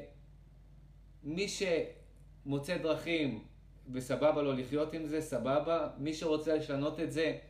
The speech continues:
אז יש אנשים שהולכים לתרפי, שעושים כל מיני, שעושים כושר, שעושים, יש כל מיני דרכים, אוקיי? אבל אם אתם באמת, אה, רוצים, רוצים, אה, לשחרר את השיט הזה,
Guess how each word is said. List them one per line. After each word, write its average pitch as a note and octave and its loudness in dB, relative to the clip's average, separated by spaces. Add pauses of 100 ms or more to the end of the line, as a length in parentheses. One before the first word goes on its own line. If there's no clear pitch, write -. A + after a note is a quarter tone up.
(220)
אז C#3+ -10
יש D#3 -6
אנשים C#3+ -2 (320)
שהולכים C3 -2
לתרפי, D3 2 (180)
שעושים A#2+ -6
כל C3+ 0
מיני, B2+ 2
שעושים A#2+ -2
כושר, D3+ 0
שעושים, C#3+ -8 (200)
יש - -2
כל A3 2
מיני E3 2
דרכים, C3+ -2 (800)
אוקיי? F#3 2 (300)
אבל C#3 2 (960)
אם F#3+ -2
אתם F#3 -2
באמת, E3 0 (260)
אה, A#2 -4 (120)
רוצים, A2+ -4
רוצים, C3+ -2
אה, A2 -4 (580)
לשחרר B2+ -2
את F3 -8
השיט F#3 -6
הזה, F#3 -4